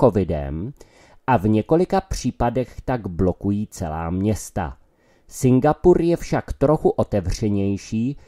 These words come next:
pokud cestující pocházejí z oblastí, které jsou označeny jako oblasti s nízkým koronavirovým rizikem.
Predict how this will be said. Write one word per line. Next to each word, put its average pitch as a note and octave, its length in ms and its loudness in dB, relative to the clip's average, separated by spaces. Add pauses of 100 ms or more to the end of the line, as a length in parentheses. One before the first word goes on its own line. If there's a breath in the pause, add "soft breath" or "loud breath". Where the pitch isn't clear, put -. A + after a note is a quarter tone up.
(240 soft breath)
pokud C#3 320 2
cestující D3+ 840 -2
pocházejí C3+ 600 0
z - 160 -12
oblastí, F#2 840 -4 (280 soft breath)
které B2+ 340 2
jsou D#3+ 300 4
označeny A#2+ 720 0
jako - 280 0
oblasti B2 540 -2
s - 140 -12
nízkým A2 540 2
koronavirovým F#2+ 880 0
rizikem. F2+ 720 -4